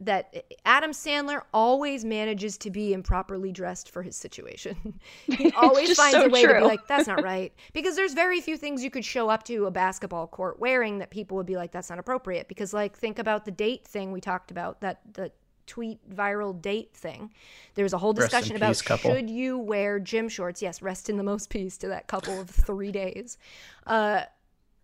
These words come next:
Speaker 1: should you wear basketball shorts to a first date? And there are people who say yes, and there's people who say no. Should you wear basketball shorts to basketball? Answer's usually yes. No one's gonna judge you for that. But so Adam Sandler had to find a new move, and that move was, "Yeah, well, what if I wear basketball shorts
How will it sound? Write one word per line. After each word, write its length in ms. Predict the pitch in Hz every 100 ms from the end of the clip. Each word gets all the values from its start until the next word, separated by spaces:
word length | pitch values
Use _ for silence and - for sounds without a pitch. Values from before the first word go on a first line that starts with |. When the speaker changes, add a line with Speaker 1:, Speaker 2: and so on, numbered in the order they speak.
| _ -
Speaker 1:
should 260 | - 294 254
you 120 | 285
wear 160 | 254
basketball 440 | 240 233 226 208 208
shorts 260 | 208 190 -
to 80 |
a 40 | 196
first 280 | 185 185 -
date? 220 | 320 220
And 80 | 196
there 80 | 180
are 20 |
people 200 | 190 185
who 100 | 185
say 140 | -
yes, 280 | 175 190 196
and 60 | 202
there's 100 | 180
people 240 | 190 180
who 80 | 190
say 180 | 185 214
no. 180 | 262 180 -
Should 200 | - 359
you 60 | 320
wear 120 | 294
basketball 400 | 320 359 277 294
shorts 240 | 302 285
to 80 | -
basketball? 580 | 233 311 - 208 196 185
Answer's 300 | - 339 285
usually 300 | 269 285 262 233
yes. 360 | 180 - -
No 120 | 208 240
one's 140 | 269
gonna 120 | 269
judge 240 | 240 214 180
you 60 | 170
for 160 | -
that. 240 | 143 58 - _ _ _ _ _ _ _ _ _
But 100 | 202
so 100 | 262
Adam 200 | 277 302
Sandler 300 | 294 311 277
had 120 | 247
to 60 | 233
find 320 | 254 247 233
a 20 |
new 240 | 240 240 240
move, 480 | 262 381 160 127 -
and 140 | 202
that 200 | 247 226
move 400 | 240 302 254 202
was, 420 | 185 190 185 190
"Yeah, 200 | - 262
well, 200 | 277 277
what 180 | 233 226
if 140 | 320 330
I 100 | 330
wear 200 | 302 302
basketball 600 | 220 269 302 262 233 202
shorts 560 | - 185 175 - -